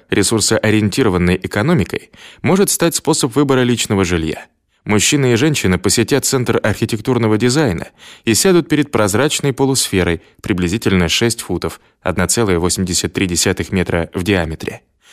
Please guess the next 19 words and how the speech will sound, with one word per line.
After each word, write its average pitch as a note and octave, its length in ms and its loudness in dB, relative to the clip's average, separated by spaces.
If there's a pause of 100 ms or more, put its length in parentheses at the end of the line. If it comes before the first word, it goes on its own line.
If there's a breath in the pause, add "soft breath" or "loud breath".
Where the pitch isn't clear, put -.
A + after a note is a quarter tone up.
(180 loud breath)
Женщина G2 500 2
опишет F#2+ 420 -4
тип G2+ 140 -2
дома, G2 340 0
который F#2 380 0
она G2 340 0
предпочитает, F#2+ 880 -4 (260 loud breath)
а - 80 -4
также A2+ 260 0
сферу C3 340 2
её F2+ 280 0
интересов. F2+ 640 -4 (240 loud breath)
В - 80 -20
центре G#2 380 2
полусферы D3 500 0
появится A#2+ 520 0
трёхмерное G2+ 580 0
изображение G2+ 640 -2
дома. F2+ 440 -6